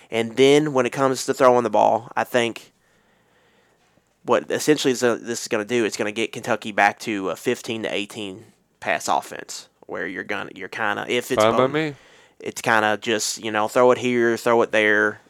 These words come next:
Speaker 1: just enough to keep 'em honest, take a deep shot every once in a while, which Bolden can do. I think he can on a go. Now, he's not gonna drive the ball in the middle of the field. You're not gonna see those, those deep crosses or those lo-, uh, deep posts,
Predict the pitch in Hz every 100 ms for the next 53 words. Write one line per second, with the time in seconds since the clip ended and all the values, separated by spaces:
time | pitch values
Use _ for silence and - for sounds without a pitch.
0 | _ _ - - 123 120 123 117 120 -
1 | 113 110 107 107 110 - 113 117 - 117
2 | - - 107 110 98 - 110 117 110 110
3 | 110 101 101 104 - 117 117 117 - 117
4 | 120 107 107 104 _ - - - - 113
5 | 120 - 127 - 120 104 - _ _ _
6 | _ _ - 113 110 110 131 123 - 123
7 | 113 143 143 143 131 120 120 123 123 123
8 | 127 131 117 120 113 107 120 120 120 117
9 | 117 117 113 - 120 113 107 98 107 -
10 | _ - - - - 110 104 127 131 -
11 | 120 113 113 120 110 110 - - 107 98
12 | 107 - _ - - 117 110 117 110 107
13 | - 123 - - 117 113 113 - -